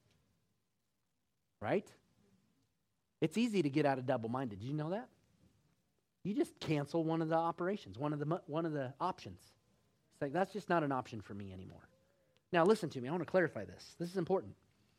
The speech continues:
God will lead you specifically for you. Did you know that? Specifically for you. You know, we went back just even to the, the medicine thing. Two hundred years ago, if you got a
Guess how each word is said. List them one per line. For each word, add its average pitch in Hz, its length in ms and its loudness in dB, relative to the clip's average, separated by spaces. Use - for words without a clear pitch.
God 233 180 8
will 180 100 4
lead 190 200 6
you 143 220 0
specifically 151 600 -2
for 151 140 0
you. 165 200 -2
Did 147 120 -6
you 175 60 2
know 208 120 6
that? 311 200 0
Specifically 214 600 0
for 185 120 2
you. 143 220 2
You 185 100 6
know, 180 100 8
we 170 120 4
went 185 160 2
back 175 200 8
just - 220 -4
even 185 240 -2
to 180 120 4
the, 143 220 2
the 151 80 0
medicine 165 460 4
thing. 120 160 -8
Two 196 100 0
hundred 165 160 2
years 208 180 0
ago, 123 280 -4
if 143 120 -6
you 196 100 -2
got 175 160 6
a 131 160 0